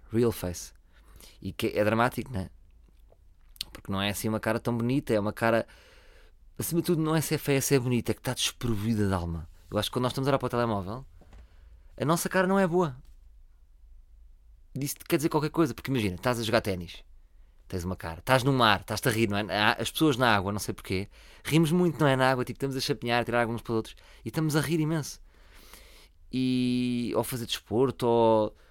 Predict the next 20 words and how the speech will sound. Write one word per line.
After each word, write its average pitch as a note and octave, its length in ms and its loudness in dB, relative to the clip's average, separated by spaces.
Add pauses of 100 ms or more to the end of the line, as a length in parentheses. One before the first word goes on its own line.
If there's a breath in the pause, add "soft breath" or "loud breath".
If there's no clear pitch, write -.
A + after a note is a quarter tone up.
(100 soft breath)
estou - 160 -14
sempre B2+ 140 -4
a - 20 -4
dizer A2 140 -4
desporto, - 400 -4
ou, G#2 100 0
por G#2+ 80 -10
exemplo, A#2+ 120 -2
estamos C3+ 200 2
a C3 40 2
beber B2 100 2
um B2+ 80 2
copo B2+ 180 2
com B2+ 80 0
amigos, B2 220 2
estamos A#2+ 240 0
a A2 60 4
rir, B2 500 4 (100)
não A2 80 -2
é? G#2+ 200 0